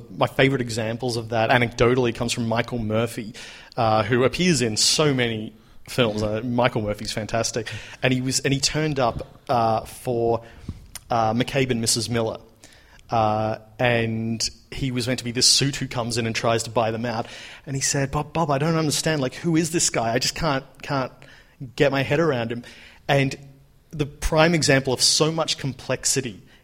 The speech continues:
in such a simple phrase, he just said, "He's somebody's nephew." And he went, "Okay, I've got it." <laughs> Just explained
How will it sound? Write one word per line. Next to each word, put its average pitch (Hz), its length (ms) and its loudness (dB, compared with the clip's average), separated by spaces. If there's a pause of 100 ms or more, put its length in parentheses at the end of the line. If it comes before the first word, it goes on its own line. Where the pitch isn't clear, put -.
in 123 100 -2
such 139 300 0
a - 20 2
simple 139 840 0
phrase, 120 480 2
he 127 60 -8
just 120 160 -2
said, 113 200 -2 (140)
"He's 131 200 -2
somebody's 117 440 0
nephew." 113 340 -2
And - 80 -14 (300)
he 131 80 -6
went, 135 100 -2
"Okay, 160 340 8
I've 139 140 -2
got 120 140 2
it." 117 80 -6
<laughs> - 180 -2 (580)
Just 175 280 6
explained 180 420 4